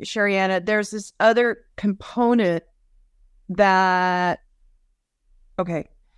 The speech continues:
It's interesting that these are coming out now, right? Like, you know, like, the, the ancient scripts, the Gnostic,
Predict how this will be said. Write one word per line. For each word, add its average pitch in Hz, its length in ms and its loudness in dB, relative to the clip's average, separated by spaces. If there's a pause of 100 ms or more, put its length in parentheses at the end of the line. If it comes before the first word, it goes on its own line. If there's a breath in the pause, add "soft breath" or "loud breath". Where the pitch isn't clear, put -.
(520)
It's 208 160 2
interesting 330 580 4
that 247 160 0
these 247 200 0
are 294 80 0
coming 233 460 0
out 185 340 2 (220)
now, 156 760 -2
right? 156 500 0 (360)
Like, 185 420 2
you 196 300 0
know, 175 120 4
like, 170 200 0
the, - 100 -8 (180)
the 196 220 -2
ancient 220 380 2
scripts, - 600 -4
the 196 100 -2
Gnostic, 196 640 0